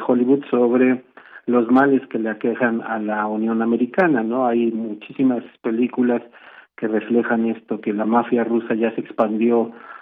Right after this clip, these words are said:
no nada más por Estados Unidos, sino ha hecho por Europa. Y entonces, concretamente, en este momento, tras la invasión en Rusia, eh, sobre Ucrania, pues se incrementó,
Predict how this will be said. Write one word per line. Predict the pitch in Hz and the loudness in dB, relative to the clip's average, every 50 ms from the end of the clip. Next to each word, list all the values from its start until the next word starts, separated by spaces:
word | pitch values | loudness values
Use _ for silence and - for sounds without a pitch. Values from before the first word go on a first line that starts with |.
| - _ | -8 _
no | - 123 123 | 2 2 4
nada | 120 117 117 113 110 | 4 4 4 2 2
más | 110 110 - | 0 -2 -4
por | - - 117 107 | -4 -4 -4 -4
Estados | 104 - - 110 110 - - 117 | -4 -2 -2 -2 -2 -2 -2 0
Unidos, | 123 139 156 151 143 127 - | 2 4 4 4 4 2 0
sino | - 107 107 110 | -2 -4 -4 -2
ha | 107 110 | -2 -2
hecho | 107 - - 110 - | -4 -4 -6 -8 -8
por | - 107 107 | -8 -8 -6
Europa. | 107 104 107 117 127 127 117 - - 101 - - - - - - _ _ _ _ | -4 -2 0 4 6 6 6 4 2 -2 -4 -6 -12 -20 -20 -20 _ _ _ _
Y | 127 120 | -2 -2
entonces, | 110 - - 147 143 147 143 135 - | 0 2 0 0 2 2 0 -2 0
concretamente, | - 139 123 127 - 160 160 160 160 165 156 151 151 147 143 - 151 | 0 -2 -2 0 0 0 0 2 4 4 4 4 4 2 2 2 2
en | 147 143 135 120 117 127 127 | 4 4 4 2 0 -2 -2
este | 127 - - 135 | -4 -4 -2 0
momento, | 139 139 135 131 135 127 120 123 - 131 127 | 0 2 2 4 2 2 0 -2 -4 -6 -6
tras | - - 123 117 123 120 - 117 | -4 -4 -2 -2 -2 -2 -2 -4
la | 117 113 | -4 -4
invasión | 110 104 107 107 104 - - 123 120 120 120 123 123 123 123 | -4 -4 -6 -8 -8 -6 -4 -2 -2 0 0 0 0 0 -2
en | 113 113 117 117 | -2 -2 -4 -4
Rusia, | 113 113 120 120 117 - 127 120 117 117 - - - - - - - _ - | -2 -2 -4 -4 -4 -2 -2 -2 -2 -2 -6 -12 -20 -20 -20 -20 -20 _ -10
eh, | 113 110 107 - | -8 -8 -4 0
sobre | - 127 123 120 120 120 117 117 | 2 4 4 4 4 4 4 4
Ucrania, | 117 117 117 - 131 131 131 131 127 131 135 143 139 139 | 4 2 2 2 2 2 4 4 4 4 2 2 0 -2
pues | 123 113 - - | -4 -8 -8 -6
se | 127 | -6
incrementó, | 110 107 104 - 117 113 107 110 110 107 104 104 - 139 139 135 131 - - | -6 -6 -6 -6 -4 -4 -4 -4 -4 -4 -6 -2 2 4 6 6 4 2 -4